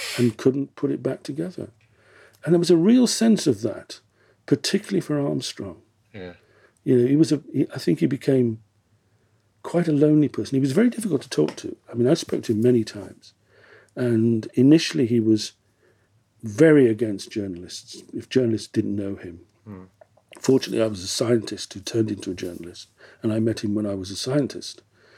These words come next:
Speaker 1: Uh, but he was still very reticent and, um, and didn't like the feature. If you got him talking about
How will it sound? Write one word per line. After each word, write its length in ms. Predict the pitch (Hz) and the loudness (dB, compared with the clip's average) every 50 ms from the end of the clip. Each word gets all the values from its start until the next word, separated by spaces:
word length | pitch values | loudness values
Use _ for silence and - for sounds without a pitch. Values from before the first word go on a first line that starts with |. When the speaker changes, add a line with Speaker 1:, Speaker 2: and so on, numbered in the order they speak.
| _ - - - - - - - _ _ _ _ - | _ -20 -20 -20 -20 -20 -20 -20 _ _ _ _ 2
Speaker 1:
Uh, 240 | 147 147 143 139 135 | 4 6 6 6 6
but 140 | 127 175 185 | 4 4 2
he 40 | 196 | 2
was 120 | 185 - | 2 0
still 260 | - - 220 226 240 | 0 2 4 4 4
very 260 | 190 175 175 160 156 147 | 4 6 6 6 8 8
reticent 760 | 123 127 117 117 - 120 - - 113 98 104 107 107 - | 6 4 2 0 -8 -12 -8 -6 -6 -6 -6 -10 -10 -8
and, 500 | 117 107 104 107 107 110 110 110 107 107 | -8 -4 -2 -2 0 0 0 -2 -2 -4
um, 420 | 113 110 110 104 101 107 107 107 107 _ _ _ _ _ _ _ _ _ _ _ _ _ _ _ _ _ | -4 -4 -2 -4 -4 -4 -6 -6 -10 _ _ _ _ _ _ _ _ _ _ _ _ _ _ _ _ _
and 300 | - 123 117 113 110 107 | -2 0 2 2 2 4
didn't 240 | 107 151 156 165 - | 4 4 4 4 2
like 540 | 139 135 135 131 131 127 - - - - - _ _ _ _ _ - | 0 0 2 2 2 0 0 -4 -16 -16 -18 _ _ _ _ _ -10
the 160 | 135 113 113 | -4 -4 -4
feature. 600 | - - - 135 117 - - - 110 92 80 - _ _ _ _ _ _ _ _ _ _ _ _ _ _ _ _ _ | -2 0 0 0 0 0 -4 -6 -6 -8 -10 -16 _ _ _ _ _ _ _ _ _ _ _ _ _ _ _ _ _
If 160 | - 160 - | -4 -4 -4
you 60 | - | -2
got 180 | 147 - 185 - | -4 -4 0 2
him 100 | 214 185 | 2 2
talking 420 | - - 190 175 147 - 151 143 139 | 2 4 2 2 2 2 2 2 4
about 440 | 135 123 143 127 123 120 113 - | 4 2 2 0 0 -2 -4 -6